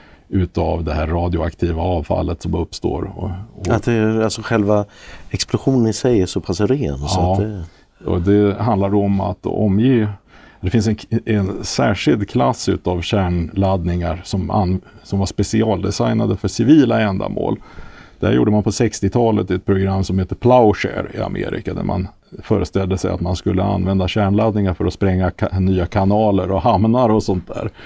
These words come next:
Speaker 2: Mm.
Speaker 1: Och det är storvulna idéer om, om sådan.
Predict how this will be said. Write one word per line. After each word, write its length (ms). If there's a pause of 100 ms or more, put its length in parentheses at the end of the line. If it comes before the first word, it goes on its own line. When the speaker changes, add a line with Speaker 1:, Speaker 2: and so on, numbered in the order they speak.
(120)
Speaker 2:
Mm. 280
Speaker 1:
Och 60
det 60
är 20
storvulna 760
idéer 360
om, 200 (460)
om 200
sådan. 480